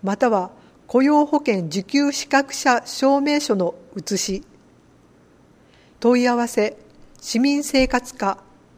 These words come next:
電話二二の二一一一、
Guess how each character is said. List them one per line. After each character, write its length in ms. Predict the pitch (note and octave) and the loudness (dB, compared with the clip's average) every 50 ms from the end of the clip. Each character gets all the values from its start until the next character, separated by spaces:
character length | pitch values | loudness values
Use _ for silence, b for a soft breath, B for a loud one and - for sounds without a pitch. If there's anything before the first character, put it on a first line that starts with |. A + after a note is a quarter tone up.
| _ _ _ - - - - - | _ _ _ -20 -20 -20 -8 -2
電 240 | E3 G#3+ A3 G#3 G3 | 0 0 2 0 0
話 160 | G3 F#3+ G#3 | -2 -4 -4
二 320 | A#3 A3 C4 C#4+ D4 D4 | -2 0 2 2 2 2
二 240 | D4 D4 C#4+ C4+ G#3+ | 0 0 0 0 -2
の 240 | F3+ F#3 F3 F3+ - - - | -2 -2 -4 -6 -8 -8 -6
二 460 | G#3 B3 C4+ C#4 C#4+ C#4 C#4+ D4+ D#4 | -2 -2 0 0 0 -2 -4 -4 -6
一 320 | C4 - - - F#3+ - - | -8 -8 -8 -12 -12 -12 -10
一 380 | A#3 G3 D#3 - - A3 A3 G#3 | -10 -10 -10 -8 -6 -4 -4 -4
一、 280 | G#3 - - F#3 G3+ | -6 -8 -10 -12 -12